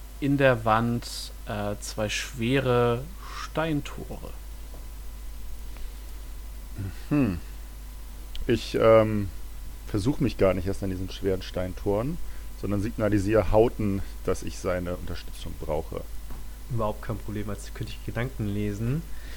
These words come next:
Speaker 2: <laughs>
Speaker 3: Stellt sich Houghton hin und versucht, äh, nicht versucht, er macht einfach die Tür auf.
Speaker 1: Wie hoch ist dein Strength Score?
Speaker 2: Maximal.
Speaker 3: Moment, der ist zu niedrig.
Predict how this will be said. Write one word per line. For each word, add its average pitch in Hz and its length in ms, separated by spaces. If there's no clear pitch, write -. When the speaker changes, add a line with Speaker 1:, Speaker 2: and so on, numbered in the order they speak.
Speaker 2:
<laughs> 135 100
Speaker 3:
Stellt - 180
sich 107 180
Houghton 117 260
hin 123 260
und 117 140
versucht, 110 560
äh, 101 440
nicht 92 120
versucht, 95 420
er 110 80
macht 120 320
einfach - 280
die 104 60
Tür - 280
auf. - 340
Speaker 1:
Wie 143 100
hoch 160 160
ist 165 160
dein 160 140
Strength 165 320
Score? 185 340
Speaker 2:
Maximal. 92 840
Speaker 3:
Moment, 101 480
der 92 80
ist - 140
zu 95 120
niedrig. 101 380